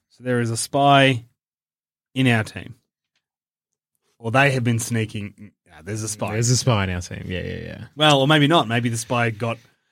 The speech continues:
Speaker 1: skewered to the side of the rat box
Speaker 2: <laughs>
Speaker 1: or died mysteriously
Speaker 2: Or maybe
Speaker 1: in
Speaker 2: the
Speaker 1: the night.
Speaker 2: spy is clinging desperately to you.
Speaker 1: No.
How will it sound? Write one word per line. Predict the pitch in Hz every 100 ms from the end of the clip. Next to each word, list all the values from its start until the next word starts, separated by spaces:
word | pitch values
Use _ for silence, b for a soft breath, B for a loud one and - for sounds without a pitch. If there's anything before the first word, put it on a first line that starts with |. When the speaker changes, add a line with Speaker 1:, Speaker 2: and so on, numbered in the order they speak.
| _ _ _
Speaker 1:
skewered | - - - - 131 120 117
to | 131 120
the |
side | 120 135 120 123
of |
the | 185 -
rat | 180 156 127
box | 120 117 120 120
Speaker 2:
<laughs> |
Speaker 1:
or | 117 113 113 113
died | 127 127 117 104 107 113
mysteriously | 120 - 123 123 120 135
Speaker 2:
Or |
maybe | - -
Speaker 1:
in |
Speaker 2:
the | 139
Speaker 1:
the | 117
night. | 113 104 -
Speaker 2:
spy | 143 135 131
is | 117
clinging | - - 147 131 127
desperately | 120 131 - 139 127 117
to | -
you. | 120 131 139 - - _ _ _ _ _
Speaker 1:
No. | -